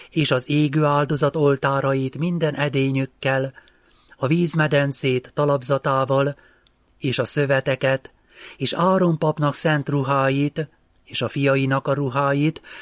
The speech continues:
hogy szolgáljanak a szent dolgokban, a kenet olaját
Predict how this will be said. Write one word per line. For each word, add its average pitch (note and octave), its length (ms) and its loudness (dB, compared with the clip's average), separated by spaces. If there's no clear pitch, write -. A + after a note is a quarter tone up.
hogy C3+ 120 -2
szolgáljanak E3 840 2
a E3 60 0
szent C#3+ 300 -2
dolgokban, B2 840 -2
a - 100 -16
kenet D3 340 0
olaját C3+ 680 2